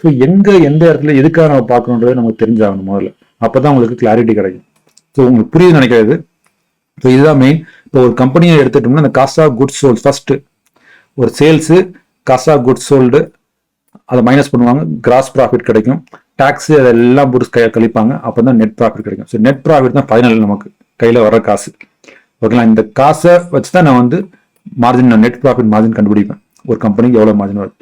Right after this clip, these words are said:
இந்த இடத்துல எனக்கு வந்து கிராஸ் ப்ராஃபிட் maybe எனக்கு பாசிட்டிவ்ல இருக்கலாம், ஆனா டாக்ஸ் இதெல்லாம் போனதுக்கு அப்புறம் பாத்தீங்கன்னு வச்சுங்களேன், என்னோட, அஹ், மத்த செலவெல்லாம் பார்க்கும்போது நெட் ப்ராஃபிட் செலவு மைனஸ்லோட போலாம்.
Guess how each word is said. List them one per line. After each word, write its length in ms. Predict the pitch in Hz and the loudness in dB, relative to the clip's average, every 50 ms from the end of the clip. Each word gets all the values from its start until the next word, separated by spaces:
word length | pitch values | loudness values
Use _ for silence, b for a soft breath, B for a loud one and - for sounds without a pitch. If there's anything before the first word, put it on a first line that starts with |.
| b b b b b b b _ - - _ _ - 165 160 | b b b b b b b _ -20 -20 _ _ -12 -4 0
இந்த 200 | 156 165 180 190 | 2 2 4 2
இடத்துல 200 | 180 175 175 190 | 2 2 2 2
எனக்கு 240 | 180 165 156 139 143 | 2 2 2 2 2
வந்து 520 | 143 143 147 147 180 180 180 185 - - _ _ _ - - 135 | 2 2 2 2 2 2 2 0 -2 -8 _ _ _ -14 -8 -2
கிராஸ் 360 | - 143 156 165 - - 175 | 0 0 0 0 0 0 0
ப்ராஃபிட் 260 | 175 160 160 165 143 | 0 2 2 0 0
maybe 220 | 143 143 143 143 170 | 2 0 2 2 2
எனக்கு 280 | 165 156 135 113 135 | 2 2 0 0 0
பாசிட்டிவ்ல 260 | 131 135 - - 143 | -2 -2 0 0 2
இருக்கலாம், 420 | 127 117 110 107 104 95 - _ _ | 2 2 0 0 -2 -6 -8 _ _
ஆனா 220 | - 117 131 135 135 | -4 -2 -2 -2 0
டாக்ஸ் 340 | - - 139 151 - - - | 0 -2 -2 -2 -4 -4 0
இதெல்லாம் 340 | 147 135 131 135 135 123 113 | 0 2 2 2 0 0 0
போனதுக்கு 320 | 123 131 131 135 131 120 | 0 2 2 2 2 2
அப்புறம் 220 | 127 117 135 131 123 | 2 2 2 0 0
பாத்தீங்கன்னு 240 | 120 113 123 117 107 | 0 0 0 -2 -2
வச்சுங்களேன், 380 | - 104 104 107 110 107 104 _ _ _ _ _ _ _ _ - | -4 -6 -4 -4 -4 -6 -8 _ _ _ _ _ _ _ _ -4
என்னோட, 180 | 127 123 120 120 113 113 | -2 0 2 2 2 2
அஹ், 280 | 123 117 110 110 107 110 | 2 2 0 0 -2 -2
மத்த 180 | 120 117 - 139 | -2 -2 -2 -2
செலவெல்லாம் 380 | 123 - 123 123 120 123 127 120 | -2 0 0 2 2 2 2 2
பார்க்கும்போது 800 | 120 110 - - 120 107 101 120 117 113 110 107 104 92 - b b b b b b | 0 -2 -2 -4 -8 -4 0 0 2 2 2 0 0 -4 -8 b b b b b b
நெட் 220 | - 127 127 - | -4 -4 -2 0
ப்ராஃபிட் 180 | 156 156 147 139 | 0 0 0 0
செலவு 300 | 131 - 127 113 113 135 | 0 -2 -2 0 0 0
மைனஸ்லோட 460 | 131 110 110 117 117 - 120 113 107 | 0 0 0 -2 -2 -2 -2 -2 -2
போலாம். 340 | 107 - 92 90 90 - | -2 -6 -10 -10 -10 -12